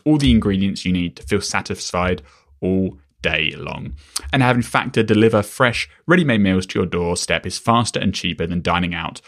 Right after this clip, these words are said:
or getting takeaways. It takes just two minutes to heat up a Factor meal, and then it's ready to eat. As you heard on the show earlier this year, Zach got sent some Factor meals and absolutely loved them. He particularly liked their roasted garlic chicken dish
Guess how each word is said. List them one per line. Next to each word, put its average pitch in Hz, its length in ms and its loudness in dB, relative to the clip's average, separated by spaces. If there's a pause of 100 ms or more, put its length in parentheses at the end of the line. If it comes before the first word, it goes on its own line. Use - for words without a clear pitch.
(140)
or - 80 -6
getting - 380 -4
takeaways. - 640 -8 (200)
It 127 140 2
takes 143 180 0
just 143 240 -2
two 196 160 0
minutes 110 280 2
to 104 80 -12
heat 101 160 -8
up 92 100 -4
a 90 60 -4
Factor - 320 -8
meal, 85 280 -2 (360)
and 95 100 2
then 92 120 4
it's - 180 -6
ready 82 220 -6
to - 140 -12
eat. - 280 -12 (440)
As 127 200 0
you 123 100 2
heard 113 260 2
on 113 120 4
the 104 80 -2
show 107 340 2
earlier 104 260 4
this 98 220 -4
year, 110 260 4 (280)
Zach 127 240 2
got - 180 -4
sent 101 240 -2
some 92 160 -2
Factor - 260 -4
meals 90 300 0
and 87 80 -2
absolutely 87 720 -4
loved 76 320 -6
them. 78 160 -4
He 101 80 0
particularly 113 380 -2
liked 107 180 0
their 98 180 0
roasted 92 380 -2
garlic - 280 -4
chicken 143 260 0
dish 139 320 4